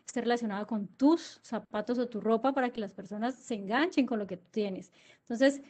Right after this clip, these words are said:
dependiendo de lo que yo quiera, yo debería desarrollar la narrativa. ¿Las puedo tener todas? Claro. Y es el ideal. ¿Qué es lo difícil? El tiempo, la inversión en narrativas,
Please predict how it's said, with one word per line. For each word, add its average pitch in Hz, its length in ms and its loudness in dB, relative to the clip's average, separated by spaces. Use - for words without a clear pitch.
dependiendo 233 600 6
de 320 80 6
lo 311 100 4
que 254 100 0
yo 196 140 -2
quiera, 262 200 2
yo 226 140 0
debería 214 280 2
desarrollar 190 400 -4
la 196 80 -4
narrativa. 214 540 2
¿Las 240 180 0
puedo 269 160 6
tener 277 260 4
todas? 294 240 4
Claro. 226 380 0
Y 233 100 2
es 233 80 2
el 302 140 8
ideal. 220 400 6
¿Qué 269 100 0
es 247 80 2
lo 294 80 8
difícil? 302 600 4
El 220 180 -4
tiempo, 247 540 2
la 226 100 0
inversión 254 580 6
en 269 120 8
narrativas, 220 720 0